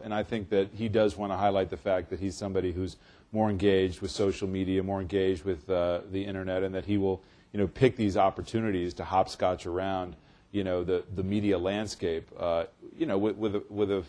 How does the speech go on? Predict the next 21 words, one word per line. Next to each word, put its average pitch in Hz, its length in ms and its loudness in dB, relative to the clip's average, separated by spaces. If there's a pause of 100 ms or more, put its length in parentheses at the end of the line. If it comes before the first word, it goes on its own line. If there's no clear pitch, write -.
(120)
fair 117 220 6
degree 98 340 2
of, 85 220 0
uh, 82 160 -4
savvy. 104 480 2
He's 87 160 -6
not 95 160 -6
gonna 87 160 -6
be 85 120 -6
boxed 85 380 -2
in 104 100 -8
by 90 140 0
that. 90 160 0
I - 60 2
mean, 196 120 2
I 190 60 6
do 190 160 4
think 131 200 2
it's 104 120 -2
striking, 110 500 4 (440)
um, 98 480 6